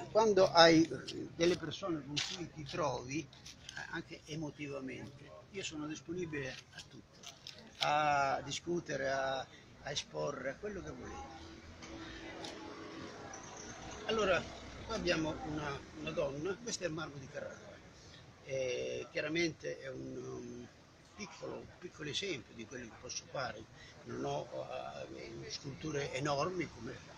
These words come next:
in genere faccio, perché è una questione di trasporti, quindi è una questione pratica. Mi sono portato piccole cose da poter vedere un po' la, la, la, la mia, le mie opere,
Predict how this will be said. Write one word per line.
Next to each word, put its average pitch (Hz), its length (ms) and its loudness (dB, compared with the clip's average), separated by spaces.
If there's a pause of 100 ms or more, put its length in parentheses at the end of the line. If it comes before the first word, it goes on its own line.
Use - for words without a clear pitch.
(100)
in 147 80 -4
genere 156 380 4
faccio, 185 420 4
perché 160 420 -6
è 120 60 -8
una 127 140 -4
questione 135 320 -6
di 131 80 -4
trasporti, 156 680 -4
quindi 143 200 -2
è - 20 -2
una 127 80 -4
questione 120 360 -8
pratica. - 480 0 (280)
Mi 143 100 -6
sono 143 160 -4
portato 160 460 -2
piccole 220 420 2
cose 202 420 0 (360)
da 202 100 8
poter 190 320 2
vedere 190 380 6
un 123 80 0
po' 139 320 4
la, 110 120 -2 (360)
la, 143 240 0
la, 131 100 -2
la 131 100 -4
mia, 131 360 0
le 120 100 -6
mie 135 240 -2
opere, 110 460 -8